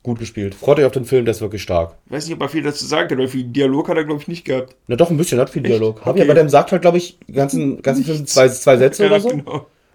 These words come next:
Speaker 1: Aber der Rest halt, du hast ja nach irgendwie
Speaker 2: Okay.
Speaker 1: Woody Harrelson
Speaker 2: Okay.
Speaker 1: und
Speaker 2: Ah, den mag ich.
Speaker 1: Und ir-, irgendwer anders spielt auch noch mit. Ich glaub, hier Dingsbums spielt noch mit.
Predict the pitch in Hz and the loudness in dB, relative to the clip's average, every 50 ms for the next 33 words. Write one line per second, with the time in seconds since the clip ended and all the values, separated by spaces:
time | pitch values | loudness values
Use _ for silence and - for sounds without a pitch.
0 | _ _ _ _ _ - 127 143 135 139 127 135 165 - - 143 120 117 117 117 | _ _ _ _ _ 4 4 6 6 6 6 4 4 2 2 0 2 2 2 0
1 | 120 139 123 123 123 131 127 127 120 123 135 123 120 120 139 135 139 139 127 139 | 0 0 0 0 0 0 0 -4 -4 -6 -6 -6 -4 -4 -2 -2 -2 0 2 2
2 | 151 165 170 170 170 - - 175 175 175 170 165 - 156 135 131 131 120 117 117 | 2 2 2 0 -4 -6 -6 -6 -4 -4 -6 -4 -4 -2 -2 -2 -2 -4 -4 -6
3 | 117 120 - - - - - 160 151 139 123 123 117 123 110 - - _ _ _ | -8 -12 -14 -12 -10 -8 -6 -6 -4 -4 -4 -6 -8 -8 -12 -16 -18 _ _ _
4 | _ _ _ - - 135 - - 123 - - 156 165 156 151 151 147 - 156 131 | _ _ _ -10 -10 -8 -8 -8 -6 -4 -4 0 0 0 0 0 -2 -4 -2 -2
5 | 156 156 123 113 113 - 127 135 135 120 143 190 220 - - 131 117 - - 123 | 0 0 0 -2 0 0 -2 -2 -2 -4 -6 -6 -6 -6 -8 -8 -8 -8 -10 -8
6 | - 117 113 117 113 117 - - | -6 -4 -4 -2 -4 -4 -8 -12